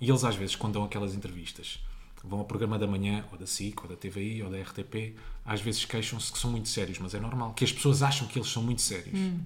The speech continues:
Speaker 1: Mas é normal, não é? Porque é a imagem que eles vendem. Pá, e
Speaker 2: Eles
Speaker 1: não
Speaker 2: são
Speaker 1: vais estar a
Speaker 2: mesmo, eles
Speaker 1: fal-,
Speaker 2: têm que ser sérios.
Speaker 1: claro, e não vais
Speaker 2: Ou
Speaker 1: estar
Speaker 2: não?
Speaker 1: a falar sobre a guerra na Ucrânia de forma
Speaker 2: Com um sorriso.
Speaker 1: <laughs> com um sorriso na cara, assim. "Tá a haver guerra na
Speaker 2: Como eu
Speaker 1: Ucrânia."
Speaker 2: apresento o Big Brother.
Speaker 1: Sim,
Speaker 2: E olha,
Speaker 1: exatamente.
Speaker 2: isso também tem que ser sério no Big Brother.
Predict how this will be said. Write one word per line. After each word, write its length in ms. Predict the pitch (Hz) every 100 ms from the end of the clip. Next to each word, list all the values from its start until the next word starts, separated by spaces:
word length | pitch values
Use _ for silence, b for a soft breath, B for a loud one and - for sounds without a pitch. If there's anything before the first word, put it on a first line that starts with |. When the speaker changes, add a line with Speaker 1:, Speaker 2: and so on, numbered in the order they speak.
| -
Speaker 1:
Mas 140 | 104 101
é 60 |
normal, 320 | 110 127 143 143
não 100 | 98
é? 60 |
Porque 220 | - -
é 40 | 104
a 20 |
imagem 320 | 110 123 113
que 100 | -
eles 100 | 139
vendem. 340 | 131 143 139 - B B B B
Pá, 100 | -
e 20 | 143
Speaker 2:
Eles 80 |
Speaker 1:
não 60 | -
Speaker 2:
são 60 | 220
Speaker 1:
vais 60 | 226
estar 100 | 240
a 60 |
Speaker 2:
mesmo, 120 | 208
eles 100 | -
Speaker 1:
fal-, 100 | 226
Speaker 2:
têm 60 | 214
que 80 | 220
ser 140 | 247
sérios. 480 | 240 269 247 247 -
Speaker 1:
claro, 320 | 101 123 147
e 40 | 95
não 100 | 95
vais 40 |
Speaker 2:
Ou 60 | 95 180
Speaker 1:
estar 20 |
Speaker 2:
não? 40 | 98
Speaker 1:
a 40 |
falar 200 | 107 104
sobre 200 | - 107
a 40 | 107
guerra 180 | 113
na 80 | 117
Ucrânia 580 | 120 - 123 131 143 143 -
de 60 | -
forma 440 | - 147 151 151
Speaker 2:
Com 120 | 202
um 40 | 202
sorriso. 540 | - - 233 220 160 135 156
Speaker 1:
<laughs> 160 | 143 -
com 80 | 156
um 60 |
sorriso 480 | 139 143 135 143 139
na 60 | 151
cara, 240 | 151 156
assim. 180 | 143 139 B B B -
"Tá 80 | 98
a 60 |
haver 260 | 123 160 165
guerra 640 | 147 151 143 131 123 110 - B B
na 220 | 117 123 127
Speaker 2:
Como 20 |
eu 80 | 135
Speaker 1:
Ucrânia." 320 | 254 254 -
Speaker 2:
apresento 400 | - 233 - -
o 20 |
Big 180 | 247 226
Brother. 320 | 285 269 98 151 - -
Speaker 1:
Sim, 160 | 117
Speaker 2:
E 20 | 98
olha, 40 |
Speaker 1:
exatamente. 300 | 98 110 101
Speaker 2:
isso 80 | 98
também 120 | - 220
tem 80 |
que 60 | 208
ser 100 | 254
sério 260 | - 247 254
no 80 | 254
Big 160 | 262
Brother. 300 | 214 220 196